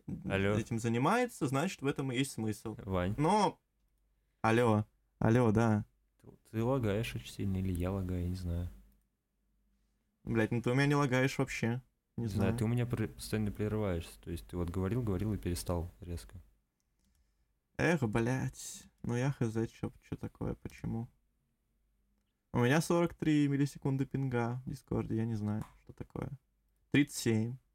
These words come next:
Speaker 2: тридцать семь. Любимое число Шелдона. Сто двенадцать, это уже не любимое число Шелдона. Алло.
Speaker 1: Алло.
Speaker 2: Ну, ща я попробую перезайти.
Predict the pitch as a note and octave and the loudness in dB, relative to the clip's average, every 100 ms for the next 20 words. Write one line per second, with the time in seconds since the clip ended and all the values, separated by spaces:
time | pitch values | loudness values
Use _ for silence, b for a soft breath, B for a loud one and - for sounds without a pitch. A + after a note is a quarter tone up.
0 | - B2+ - - A2+ A2+ C3 _ _ _ | -6 -6 -6 -4 -2 -2 -6 _ _ _
1 | _ _ _ _ _ _ _ _ _ - | _ _ _ _ _ _ _ _ _ -6
2 | A2+ A#2+ A#2+ A#2 - B2 - A#2+ A#2 A#2 | -2 0 0 -2 -4 -6 -2 -2 -2 -4
3 | A#2+ C3 _ _ - C3+ C3+ A#2+ G#2+ - | -8 -12 _ _ -2 0 4 4 2 -2
4 | - B2+ B2 C3 B2+ B2+ C3+ B2 A2 A2 | -6 -2 -2 0 -2 -2 -2 0 -2 -2
5 | A2 - A#2 - G#2+ A2 A2 C3+ _ _ | -6 -8 -8 -6 -6 -4 -6 -8 _ _
6 | _ _ _ _ _ _ _ - A#2+ A2 | _ _ _ _ _ _ _ 2 4 4
7 | A2 A#2+ F2+ F2+ - - _ _ _ _ | 0 -2 -2 -2 -6 -16 _ _ _ _
8 | _ _ _ _ _ _ _ _ _ _ | _ _ _ _ _ _ _ _ _ _
9 | _ C3 D3 C#3+ - A#2+ A#2 A#2 A2 G#2+ | _ 0 2 2 2 0 0 0 2 2
10 | - - A#2 | -2 -4 -6